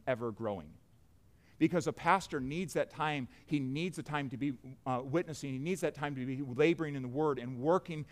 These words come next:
with people in order to help the church grow. The pastor is to perfect the saints for the work of the ministry. A church that believes that and feels that does not value and understand the role of a pastor. And in our day,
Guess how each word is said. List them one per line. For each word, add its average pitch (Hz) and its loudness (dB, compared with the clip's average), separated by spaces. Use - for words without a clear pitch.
with 160 4
people 165 0
in 135 -6
order 165 2
to - -6
help 156 2
the 143 -2
church - -4
grow. 160 8
The 151 -2
pastor 160 4
is 131 -6
to 117 -14
perfect 170 2
the 156 -4
saints 151 -6
for 143 0
the 135 -2
work 135 2
of 127 -10
the 120 -4
ministry. 143 -4
A 143 4
church - 2
that 170 8
believes 156 0
that 143 2
and 135 -12
feels 165 2
that 135 4
does 175 10
not 190 6
value 175 8
and 147 -2
understand 156 0
the 123 0
role 123 2
of 113 -4
a 110 -4
pastor. 107 -4
And 151 2
in 180 2
our 175 10
day, 160 8